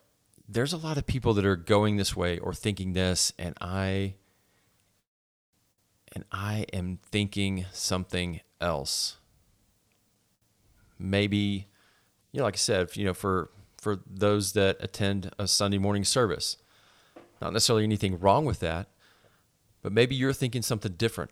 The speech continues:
"I wanna go in a different direction. I feel like God's calling me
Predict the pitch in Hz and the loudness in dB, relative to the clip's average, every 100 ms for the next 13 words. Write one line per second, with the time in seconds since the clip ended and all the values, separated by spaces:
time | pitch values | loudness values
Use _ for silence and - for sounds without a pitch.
0 | - 107 123 117 107 104 98 101 87 87 | -2 0 2 2 2 0 0 -2 -4 -4
1 | 87 90 - 73 69 - _ _ _ _ | -2 -2 -4 -10 -16 -20 _ _ _ _
2 | _ _ _ _ _ _ _ _ _ - | _ _ _ _ _ _ _ _ _ -20
3 | _ - 117 117 131 107 101 107 101 - | _ 2 2 4 2 2 2 2 2 0
4 | - 98 92 | 0 0 0